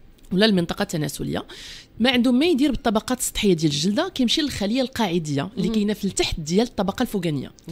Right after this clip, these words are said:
Speaker 2: فوالا.
Speaker 1: وكيدخل وكيسكن في النواه ديالها، ويقدر
Speaker 2: مهم.
Speaker 1: يبقى، يعني، حنا كنقولوا مده الحضانه ست شهور،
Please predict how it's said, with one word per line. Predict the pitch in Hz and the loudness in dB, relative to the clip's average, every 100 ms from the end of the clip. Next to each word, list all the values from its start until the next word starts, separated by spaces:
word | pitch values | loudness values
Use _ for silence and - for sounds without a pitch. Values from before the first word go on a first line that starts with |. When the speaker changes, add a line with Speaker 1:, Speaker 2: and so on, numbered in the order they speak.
| 156 | -10
Speaker 2:
فوالا. | 180 180 165 | -6 -4 -4
Speaker 1:
وكيدخل | 156 269 220 - 370 453 | 0 0 0 0 -2 -2
وكيسكن | - - 233 - 339 | -4 -2 -2 0 -2
في | 339 | 0
النواه | 247 220 226 | 0 2 2
ديالها، | 247 165 165 139 156 - | 0 0 0 0 -4 -2
ويقدر | 208 185 196 | -2 0 -2
Speaker 2:
مهم. | 196 165 | -2 -4
Speaker 1:
يبقى، | 185 - 180 160 165 | -4 -4 -4 -4 -4
يعني، | 139 143 | -6 -4
حنا | 196 | -4
كنقولوا | 196 185 190 | -2 0 2
مده | 185 180 185 | 2 0 -2
الحضانه | - 185 160 160 | -2 -2 0 0
ست | - - | -2 0
شهور، | - 160 285 | 0 2 0